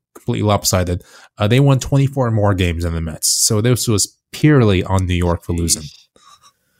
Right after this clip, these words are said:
Speaker 2: Oh man, I, you know, I, I could do this. I could, I, I could trash the Mets all day. That was
Speaker 1: Oh my goodness. So another thing,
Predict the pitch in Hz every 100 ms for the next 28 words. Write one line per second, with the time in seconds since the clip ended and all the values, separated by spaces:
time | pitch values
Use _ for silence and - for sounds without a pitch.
0 | _ _ 120 113 110 107 107 110 117 156
1 | 165 160 170 156 156 160 160 123 117 110
2 | - 127 127 127 - 120 120 - - 127
3 | 127 - 113 110 - 107 104 104 107 104
4 | - - - 117 113 104 - - - -
5 | - - - _ _ _ - 160 135 113
6 | 139 104 139 131 190 226 101 82 101